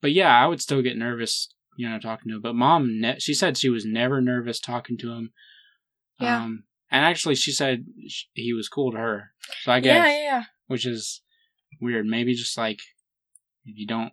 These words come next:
Speaker 1: sh-, it's like, um, what's the
Speaker 2: They can,
Speaker 1: thing?
Speaker 2: they can sense your fear.
Speaker 1: Yeah, what's the thing that can sense your fear?
Speaker 2: Dogs.
Speaker 1: Dogs? Oh, is it dogs?
Speaker 2: I guess. I don't know.
Speaker 1: I think you may be right. I just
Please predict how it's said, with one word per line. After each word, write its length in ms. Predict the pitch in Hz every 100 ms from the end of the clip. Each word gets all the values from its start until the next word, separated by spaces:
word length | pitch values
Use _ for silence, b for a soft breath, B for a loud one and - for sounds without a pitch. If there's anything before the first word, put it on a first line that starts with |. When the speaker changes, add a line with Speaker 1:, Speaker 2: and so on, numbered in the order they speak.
| _ 110
Speaker 1:
sh-, 220 | - 127
it's 220 | 120 -
like, 220 | 127 123
um, 480 | 127 120 113 110 107 - _ B B B B B B B B _ _ -
what's 160 | 156
the 120 | -
Speaker 2:
They 60 | 165
can, 100 | 220
Speaker 1:
thing? 100 | 220
Speaker 2:
they 100 | 220
can 140 | 214
sense 280 | 214 220 220
your 140 | 208 214
fear. 380 | 233 214 220 -
Speaker 1:
Yeah, 240 | 160 156 131
what's 240 | 135 156
the 100 | 175
thing 220 | 175 170
that 100 | 160
can 140 | 151 147
sense 200 | 165 147
your 80 | -
fear? 240 | 165 165 - -
Speaker 2:
Dogs. 500 | 190 196 220 - _ -
Speaker 1:
Dogs? 540 | 120 147 165 - - -
Oh, 180 | 117 110
is 120 | 110
it 140 | 113
dogs? 520 | 120 120 127 - - _ -
Speaker 2:
I 120 | 208
guess. 480 | 208 202 190 - -
I 60 | 202
don't 120 | 190
know. 220 | 180 196 _ _ _ _ _ _ _ _ _ _ _ _
Speaker 1:
I 100 | 139
think 180 | 185 180
you 80 | 156
may 160 | 123 113
be 100 | 107
right. 280 | 110 104
I 100 | 104
just 320 | 107 104 -